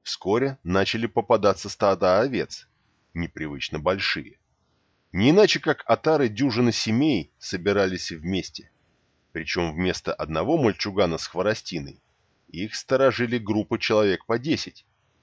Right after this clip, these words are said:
многие взрослые и все с луками. Завидя горланищий отряд, вооруженные луками пастухи провожали его недоуменными взглядами.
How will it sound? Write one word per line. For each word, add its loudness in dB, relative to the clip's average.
многие -2
взрослые -6
и -18
все -8
с -14
луками. -14
Завидя 0
горланищий 4
отряд, 4
вооруженные 6
луками 2
пастухи -6
провожали 2
его 0
недоуменными 0
взглядами. -8